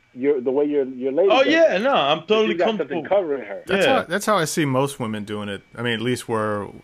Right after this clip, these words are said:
Speaker 3: in, in out where I've been, it seems that most people are, you know, they have a, some kind of cover. I mean, they'll do it out in public, but with a cover. You know what I mean?
Speaker 2: Yeah, nah, but there's a, definitely a movement where, like,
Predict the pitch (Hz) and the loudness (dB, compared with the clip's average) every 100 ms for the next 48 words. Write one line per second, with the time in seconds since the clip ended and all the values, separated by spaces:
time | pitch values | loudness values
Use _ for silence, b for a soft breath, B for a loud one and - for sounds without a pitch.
0 | _ _ 104 98 90 _ 101 - 104 101 | _ _ -10 -10 -12 _ -16 -12 -6 -4
1 | - _ _ 104 101 110 98 98 95 95 | -6 _ _ -2 0 0 -4 -8 -8 -12
2 | - 104 - - 117 104 107 98 110 - | -14 -14 -12 -4 -2 -2 -2 0 0 0
3 | 117 104 101 98 95 92 92 - 104 95 | -4 -4 -2 -2 -2 -4 -8 -8 -8 -6
4 | 98 104 95 92 - 107 107 87 - 110 | -6 -6 -8 -8 -8 -6 -6 -6 -2 0
5 | 98 98 107 117 123 123 113 104 - - | 0 0 4 4 4 4 4 2 -2 0
6 | 104 95 - - 101 - 120 104 95 92 | 4 4 2 -6 -6 2 2 2 -2 -2
7 | 92 87 - 104 95 82 - 98 95 95 | -4 -4 -2 0 0 -4 -6 -6 -4 -2
8 | 98 151 175 151 123 113 170 165 127 170 | -2 -2 0 0 0 0 0 0 0 0
9 | 175 165 139 151 165 135 127 123 123 120 | 2 -2 -2 0 -2 -2 -6 -2 -2 0
10 | 117 113 | 0 -2